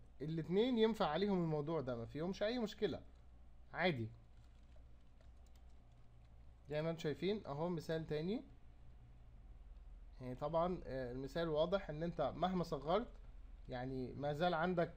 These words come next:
مساحة ان انت تعمل فيها اللي انت عايزه. شايفين سطر واحد والموضوع واضح، يعني الكلاس اهو left زيرو رايت اوتو، يعني مش محتاج ان انت تتعب او تعمله على سطور طويلة. لكن مين اللي احنا ما ينفعش نعمل فيه الموضوع ده؟ تعالوا ننزل تحت شوية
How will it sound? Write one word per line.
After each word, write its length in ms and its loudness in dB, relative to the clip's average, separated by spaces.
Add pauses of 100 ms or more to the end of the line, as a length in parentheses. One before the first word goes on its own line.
مساحة 460 0
ان 280 0
انت 360 6
تعمل 200 2
فيها 200 2
اللي 120 2
انت 140 0
عايزه. 280 -4
شايفين 400 -4 (300)
سطر 300 4
واحد 300 6
والموضوع 400 6
واضح، 440 6
يعني 340 -4
الكلاس 420 0
اهو 280 2 (280)
left 260 4
زيرو 320 2
رايت 320 6
اوتو، 280 0
يعني 200 0
مش 140 -6
محتاج 360 4
ان 120 6
انت 160 4
تتعب 460 4
او 200 6
تعمله 480 4
على 160 2
سطور 320 2
طويلة. 380 0
لكن 320 2
مين 320 4
اللي 160 4
احنا 240 4 (320)
ما 60 4
ينفعش 320 8
نعمل 220 4
فيه 160 0
الموضوع 360 2
ده؟ 140 0
تعالوا 340 2
ننزل 160 2
تحت 220 2
شوية 400 4